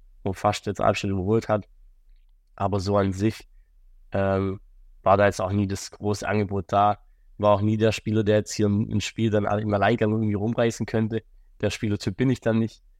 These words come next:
Und die fallen auch meistens auf, wo, wo du dann ein Angebot dann wahrscheinlich kriegst von einer, von einer anderen höherklassigen Mannschaft. Klar, die ein oder anderen Angebote von der Landesligamannschaft hatte ich dann schon auch wieder jetzt in den letzten Jahren. Aber der Anreiz ist jetzt gerade aktuell nicht so,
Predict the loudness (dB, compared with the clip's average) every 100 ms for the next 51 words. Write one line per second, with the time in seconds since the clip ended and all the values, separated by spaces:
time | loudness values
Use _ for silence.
0 | -4 -2 0 0 4 4 4 2 2 0
1 | 0 -4 -2 -2 -2 -4 -4 -2 0 0
2 | 0 -2 -2 -4 -4 -4 -6 -6 -8 -8
3 | -10 -6 -6 -6 -8 -4 0 2 0 0
4 | -2 0 -2 -2 -2 -2 -2 -4 -4 -10
5 | -20 -20 -20 -20 -20 -20 _ _ -10 2
6 | 4 4 4 2 2 2 0 0 -2 -2
7 | -6 -4 -2 2 2 2 -2 0 0 -2
8 | -6 -6 -8 -4 -2 0 0 2 0 0
9 | -2 2 2 0 -2 -2 -2 -4 -2 2
10 | 0 -2 -12 _ -20 _ _ 2 4 2
11 | -2 -2 -2 0 4 2 0 -6 -8 -8
12 | -10 -2 2 2 2 -6 -4 -2 -2 -4
13 | -6 -4 -4